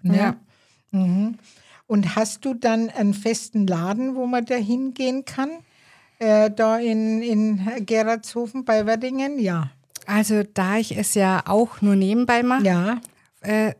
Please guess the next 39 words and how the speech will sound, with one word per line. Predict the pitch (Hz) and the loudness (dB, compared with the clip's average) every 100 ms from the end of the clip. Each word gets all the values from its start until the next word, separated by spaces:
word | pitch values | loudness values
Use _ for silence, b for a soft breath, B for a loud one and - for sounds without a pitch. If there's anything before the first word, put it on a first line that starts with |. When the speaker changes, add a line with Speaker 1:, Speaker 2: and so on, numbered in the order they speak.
| _ | _
Speaker 2:
vorerst, | - - 226 196 240 - - - - 214 | -6 0 0 0 -2 -4 -6 -10 -12 -6
ähm, | 208 202 202 208 | -2 0 -2 -2
ist | 214 247 | -4 -2
es | 220 - - - | -2 -6 -10 -4
nur | 208 240 254 233 - | 0 2 0 -4 -2
ein | 202 196 | 0 2
Lagerraum. | 175 175 180 175 165 170 226 | 0 -2 -2 -4 -2 0 2
Speaker 1:
Mhm. | 214 214 240 262 B - | 4 4 2 -2 B -6
Speaker 2:
Weil | 196 202 | -2 -2
ich | 208 | -2
Speaker 1:
Das | 233 | -2
ist | 202 | 2
Speaker 2:
wohne, | 233 254 254 | 4 6 6
Speaker 1:
egal, | 262 220 180 180 | 4 4 2 0
das | 214 | 2
ist | 240 | 4
Speaker 2:
genau, | 233 220 | 6 4
Speaker 1:
egal. | 214 170 | 2 0
Speaker 2:
ich, | 180 180 | -2 -4
ich | 214 - | -6 0
wohne | 233 240 | 4 6
in | 220 | 6
einer | 202 | 4
kleinen | 190 - 180 185 185 185 | 0 0 2 4 4 4
Wohnung, | 226 262 233 | 4 4 2
da | 196 196 | 2 2
Speaker 1:
Mhm. | 165 220 | 4 2
Speaker 2:
hatte | 277 208 | 0 -4
ich | - | -4
einfach | 190 190 185 | -2 -2 -2
den | - 185 | -2 -4
Platz | - 185 196 - | -2 -4 -2 -2
nicht | 240 233 | 0 2
und | 208 | 4
dann | 208 202 | 4 2
Speaker 1:
Mhm. | 185 | 2
Speaker 2:
wollte | 190 190 | 0 -2
ich | 196 | -6
wirklich | 190 196 214 202 | -6 -4 -6 -6